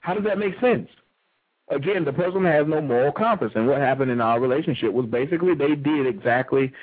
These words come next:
the thing that I thought would show they had no moral compass. They used to bring up Jesus and God every day with me and tell me about how they would never, they don't wanna have,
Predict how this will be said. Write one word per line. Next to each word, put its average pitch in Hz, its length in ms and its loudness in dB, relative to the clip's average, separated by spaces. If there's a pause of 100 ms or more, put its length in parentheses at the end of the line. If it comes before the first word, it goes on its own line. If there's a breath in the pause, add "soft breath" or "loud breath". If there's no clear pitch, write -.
(180 loud breath)
the 110 140 0
thing 117 260 -2
that 113 120 2
I 110 120 2
thought 101 300 0
would 104 100 0
show 101 240 -2
they 90 140 0
had 87 180 -2
no 90 140 0
moral 85 260 0
compass. 101 460 -4
They 90 80 0
used 92 180 -4
to 95 60 -2
bring 92 260 -2
up 87 140 0
Jesus 117 380 0
and 101 120 -2
God 92 260 2
every 98 220 0
day 95 140 0
with 90 180 -2
me 76 240 -6 (280 loud breath)
and 82 120 -4
tell 90 180 0
me 92 120 0
about 87 280 0
how 87 160 0
they 92 160 0
would 85 140 -2
never, 107 300 2
they 95 160 0
don't 110 160 -2
wanna 120 140 0
have, 117 220 0